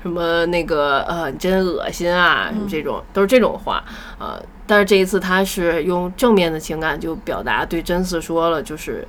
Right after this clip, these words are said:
Speaker 1: 喜欢他，我觉得这个也是挺不可思议的，就是这句话从他的嘴里说出来的时候。
Speaker 2: 我觉得他可能是要，就是连接到下面大家说再见，就他和真希波啊，相继跟真嗣说再见，好像就是要表达那种我想说再见是为了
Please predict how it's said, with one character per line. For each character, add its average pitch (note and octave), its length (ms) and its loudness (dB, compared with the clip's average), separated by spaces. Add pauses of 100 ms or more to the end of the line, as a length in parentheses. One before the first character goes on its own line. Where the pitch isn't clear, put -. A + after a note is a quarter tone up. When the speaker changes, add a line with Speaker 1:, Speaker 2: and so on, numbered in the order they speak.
(120)
Speaker 1:
喜 - 180 -8
欢 D#3+ 220 -8
他， - 240 -10
我 - 40 -10
觉 F3+ 120 -8
得 E3+ 60 -6
这 G3+ 140 4
个 E3 120 2
也 F#2+ 120 -4
是 F#2+ 300 -8
挺 D#3+ 140 -6
不 E3 100 -6
可 E3+ 160 -4
思 E3 280 -4
议 D#3 160 -2
的， - 180 -10 (380)
就 E3 120 -10
是 D#3 160 -12
这 F3 140 -4
句 E3 100 -4
话 D#3+ 180 -2
从 D#3 180 -8
他 E3+ 140 -4
的 E3 60 0
嘴 D3+ 220 -4
里 D#3 80 -4
说 E3+ 240 -4
出 E3+ 160 -6
来 D2 220 -8
的 G3+ 80 -12
时 - 120 -12
候。 - 80 -12
Speaker 2:
我 B3+ 40 -6
觉 B3+ 120 4
得 D#4 200 6
他 E4 140 -2
可 C4+ 180 -4
能 G3+ 180 -4
是 C#4+ 140 -6
要， B3 200 0 (200)
就 A#3 120 -6
是 A3+ 200 -2
连 F#3 280 -4
接 A3+ 120 -2
到 A3 160 2
下 A#3 200 -4
面 F#3+ 160 -4
大 F#3 140 -4
家 G3 140 0
说 G#3+ 160 -6
再 G3+ 200 -4
见， F#3+ 220 -6
就 G3 80 -8
他 A3 200 -4
和 G#3+ 100 -2
真 G3+ 160 -4
希 G3+ 100 -4
波 G3+ 180 -4
啊， F#3+ 220 -6
相 G3+ 240 -4
继 G3+ 160 -4
跟 F3 220 -8
真 F3 180 -8
嗣 E3+ 160 -10
说 F3 160 -10
再 E3+ 220 -10
见， - 180 -10 (1300)
好 G#3+ 160 -2
像 D#4 260 0
就 E4+ 120 -4
是 D#4 60 0
要 A#3 140 4
表 F3 200 -2
达 F3 160 -2
那 A3 160 0
种 F3+ 240 -6
我 F#3 100 -2
想 G#3 180 -2
说 G3+ 200 -4
再 G#3 220 -4
见 G3 280 -4
是 A#3 160 -6
为 G3+ 220 -4
了 F3 180 -4